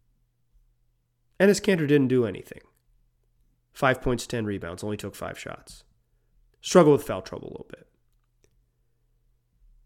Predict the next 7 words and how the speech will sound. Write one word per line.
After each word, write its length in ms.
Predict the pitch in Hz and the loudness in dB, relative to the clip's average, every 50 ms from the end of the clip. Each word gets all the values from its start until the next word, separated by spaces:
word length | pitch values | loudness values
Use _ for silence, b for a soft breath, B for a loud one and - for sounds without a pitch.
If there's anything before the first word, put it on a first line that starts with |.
| _ _ _ _ _ _ _ _ _ _ _ _ _ _ _ | _ _ _ _ _ _ _ _ _ _ _ _ _ _ _
C 220 | - - - 311 302 | -8 6 6 8 8
J 120 | 330 320 | 8 6
was 180 | 285 247 196 - | 6 4 4 2
close 320 | - - 214 208 202 - | 0 2 2 2 2 0
to 100 | - 156 | -4 -4
great 380 | 127 110 120 123 113 85 - - | -4 -2 -2 -2 -2 -2 -6 -10
tonight. 380 | - 82 76 60 50 - - | -14 -14 -12 -12 -14 -16 -18